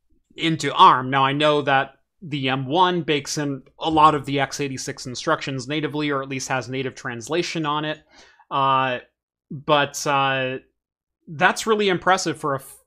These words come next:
you know, a first outing on the desktop side of things from Apple using arm chips. Uh, you look at Nvidia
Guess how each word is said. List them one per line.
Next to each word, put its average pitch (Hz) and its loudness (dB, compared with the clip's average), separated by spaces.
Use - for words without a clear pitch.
you 151 -6
know, 120 -4
a 156 -2
first - 2
outing 151 2
on 143 0
the 127 -10
desktop 151 -2
side 123 -6
of 123 -12
things 123 -8
from 120 -14
Apple 135 -6
using 139 -2
arm 131 -4
chips. - -8
Uh, 139 4
you 151 -4
look 151 0
at 156 0
Nvidia 147 -2